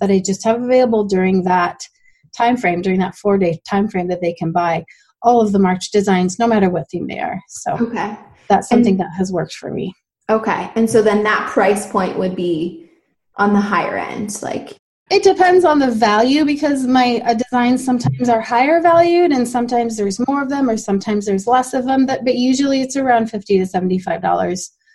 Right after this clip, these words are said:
Speaker 2: Okay. Yeah.
Speaker 1: The early, or the, with the early bird pricing. So
Speaker 2: Okay.
Speaker 1: it's a good deal.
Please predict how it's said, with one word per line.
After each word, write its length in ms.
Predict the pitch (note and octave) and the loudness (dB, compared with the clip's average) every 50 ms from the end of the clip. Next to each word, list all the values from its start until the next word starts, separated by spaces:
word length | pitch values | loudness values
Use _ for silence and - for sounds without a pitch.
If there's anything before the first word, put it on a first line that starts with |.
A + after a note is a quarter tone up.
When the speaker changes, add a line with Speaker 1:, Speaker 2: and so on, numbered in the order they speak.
| _ _ _ | _ _ _
Speaker 2:
Okay. 360 | A3+ G#3 G#3+ G#3 E3 C#3 - - - - _ | -4 -2 0 -2 -2 -2 -6 -10 -14 -12 _
Yeah. 380 | - G3 G#3 G#3 - - - - - - | 2 4 4 4 2 0 -4 -10 -16 -10
Speaker 1:
The 80 | - F#4 - - | -8 -8 -4 0
early, 400 | G3 F#3+ F#3+ F#3+ F#3 F#3 F#3 - _ _ | 0 2 4 2 2 0 -2 -6 _ _
or 160 | D3+ D3 - _ | -10 -10 -8 _
the, 160 | G3+ F#3+ - | -10 -8 -4
with 180 | G3+ G#3 G3 G3+ | -2 -4 -2 -2
the 80 | - | -4
early 300 | - - F#3 F#3 F3+ F#3 | -4 -2 -2 -2 -2 -4
bird 240 | F#3 F#3 - E3+ F#3+ _ | -4 -6 -8 -14 -14 _
pricing. 480 | - F#3 F3+ F#3 - F#3 F3+ F#3+ F#3 _ _ _ _ _ _ - | -8 -8 -8 -8 -10 -6 -6 -6 -6 _ _ _ _ _ _ -4
So 100 | A3 G#3+ | -4 -2
Speaker 2:
Okay. 320 | G#3+ B3 G3 - - - - - - _ _ G#3+ | -2 -2 -2 -2 -4 -6 -10 -12 -20 _ _ -12
Speaker 1:
it's 120 | G#3+ - | -6 -6
a 60 | G3+ | -6
good 220 | F#3+ - F3+ F3 - | -4 -4 -6 -8 -6
deal. 260 | F#3+ F3 D#3 F#3+ | -10 -8 -8 -10